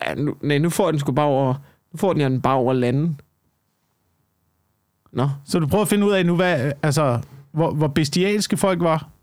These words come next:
Speaker 1: Ja, men, men i
Speaker 2: I gamle
Speaker 1: virkeligheden, så er jeg
Speaker 2: dage.
Speaker 1: bare ude i en, nu bliver det racist. Nu bliver, nu bliver quizzen, hvor tror du, folk bliver mest slået ihjel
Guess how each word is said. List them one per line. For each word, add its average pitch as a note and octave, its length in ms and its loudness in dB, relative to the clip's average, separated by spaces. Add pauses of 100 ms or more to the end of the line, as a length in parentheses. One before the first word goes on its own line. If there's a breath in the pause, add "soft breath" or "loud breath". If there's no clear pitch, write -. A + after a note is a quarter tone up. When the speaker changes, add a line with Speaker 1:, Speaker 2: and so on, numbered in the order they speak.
(220)
Speaker 1:
Ja, D#3 160 2
men, D#3+ 200 2
men D#3+ 120 2
i - 20 2
Speaker 2:
I D#3 40 2
gamle D3+ 40 2
Speaker 1:
virkeligheden, F#3 300 2
så G3+ 80 2
er F#3 40 2
jeg F3 80 2
Speaker 2:
dage. D#3 100 2
Speaker 1:
bare D3+ 80 2
ude D#3 180 2
i C#3+ 40 2
en, C3+ 160 0
nu C#3 220 0
bliver F3 160 2
det B2 240 2
racist. C#3 500 0 (260 loud breath)
Nu F3+ 60 2
bliver, F3 180 2
nu D3+ 200 2
bliver F3 200 0
quizzen, E3 340 0
hvor G3+ 160 2
tror - 160 0
du, E3 80 2
folk F3 280 -2
bliver D#3+ 180 0
mest F#3 280 0
slået D#3 180 2
ihjel C3+ 240 0